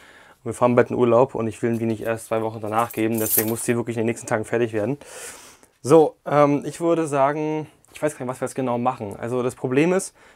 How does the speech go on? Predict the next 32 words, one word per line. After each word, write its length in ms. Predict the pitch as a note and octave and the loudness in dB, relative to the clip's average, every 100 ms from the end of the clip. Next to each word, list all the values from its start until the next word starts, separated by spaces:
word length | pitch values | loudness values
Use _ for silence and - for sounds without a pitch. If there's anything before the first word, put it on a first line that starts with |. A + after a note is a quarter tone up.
| _ | _
das 120 | - | -8
U-S-B-Kabel, 960 | C#3 C3+ - E3 D#3 D#3 C#3 D#3+ E3+ D3+ | -2 -2 4 2 4 6 6 6 0 -8
was 140 | C3 | -8
praktisch 400 | - C3 B2+ - | -6 -6 -8 -8
in, 300 | F3 E3 E3+ | -6 -4 -4
vom 200 | - B2+ | -8 -8
Anschlussfeld 760 | D3+ D3+ D3 - D3 C#3+ D3 - | -6 -4 -6 -4 -2 -2 -2 -4
bis 180 | C3+ - | -4 -2
zum 160 | C3+ | -4
D 100 | A#2 | -4
S 140 | A#2 - | -8 -6
P 220 | C#3+ D3 | -4 -2
gehen 240 | B2 A#2 | -2 -2
soll, 160 | B2 B2 | 0 0
was 140 | A2+ | 0
ja 40 | A#2 | -2
nicht 160 | A#2 | -4
gepasst 380 | - - - - | -8 0 0 0
hat, 100 | A2 | -6
wie 80 | A2 | -4
ihr 80 | A2 | -4
gesehen 220 | G#2 A2+ | -4 -4
habt, 240 | C#3+ - - - - - _ _ _ | -6 -8 -20 -20 -20 -20 _ _ _
das 140 | - C3 | -14 -10
müssen 140 | A#2 | -6
wir 60 | B2+ | -6
jetzt 100 | B2+ | -6
irgendwie 160 | B2 | -4
doch 240 | A#2 B2+ B2+ | 4 4 4
nehmen, 360 | A#2 B2 D3+ _ - _ | -2 -2 -4 _ -20 _
weil 120 | B2 | 0
das 160 | B2+ | 0